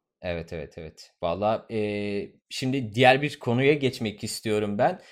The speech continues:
E, müşteri hizmetleri, işte paket, bant genişliği bunları geçtikten sonra ileriye yönelik altyapı çalışmaları, yani pandemi öncesinde mutlaka var olan süregelen altyapı çalışmaları vardı yapay ile alakalı.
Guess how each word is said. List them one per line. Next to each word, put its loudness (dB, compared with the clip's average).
E, 0
müşteri -2
hizmetleri, -2
işte -4
paket, -4
bant 0
genişliği -4
bunları 0
geçtikten 0
sonra 0
ileriye 6
yönelik 0
altyapı 4
çalışmaları, 0
yani 2
pandemi 2
öncesinde 0
mutlaka 4
var 12
olan 4
süregelen 2
altyapı 0
çalışmaları 2
vardı 8
yapay 4
ile 2
alakalı. -2